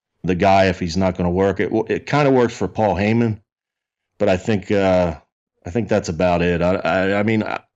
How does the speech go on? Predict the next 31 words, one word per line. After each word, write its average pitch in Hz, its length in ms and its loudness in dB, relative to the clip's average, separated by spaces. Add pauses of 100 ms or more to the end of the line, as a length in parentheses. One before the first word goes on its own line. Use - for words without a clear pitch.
I'm 127 80 0
not 185 160 0
saying 196 240 2
I 143 80 4
don't 127 180 2
enjoy 98 420 2
what 95 140 0
he's 85 120 -10
saying 101 340 0
or 92 60 0
what 90 100 0
he's 80 160 -4
doing, 90 340 0
but, 82 260 -4 (680)
I 107 100 0
mean, 113 320 2
he 104 140 -2
gives 120 260 2
an 117 160 2
open 110 280 0
hand 104 180 0
slap 104 400 0
to 101 60 -2
Matt 98 260 0
Jackson, 104 540 0
cowers 101 580 2
like 92 160 0
a 95 60 0
manager 95 560 0
always 95 300 2
should, 90 560 0